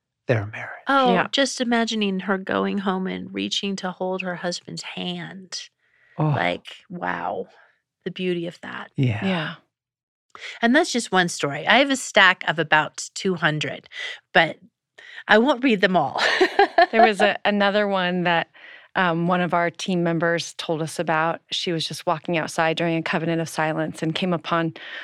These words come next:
Speaker 3: a woman and was gonna just go right past because it was a covenant of silence. And it was near the, the very end of it. And the woman looked up and said, "I just don't hear his voice. Never have."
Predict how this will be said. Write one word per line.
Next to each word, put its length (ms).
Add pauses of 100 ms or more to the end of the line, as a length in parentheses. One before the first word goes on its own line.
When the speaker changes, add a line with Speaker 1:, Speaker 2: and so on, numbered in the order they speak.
(200)
Speaker 3:
a 60
woman 340
and 100
was 140
gonna 280
just 240
go 120
right 240
past 320
because 260
it 80
was 200
a 40
covenant 380
of 40
silence. 360
And 80
it 20
was 140
near 180
the, 200
the 120
very 280
end 200
of 100
it. 200 (340)
And 120
the 60
woman 260
looked 200
up 180
and 140
said, 400 (760)
"I 120
just 220
don't 140
hear 180
his 220
voice. 420 (640)
Never 180
have." 480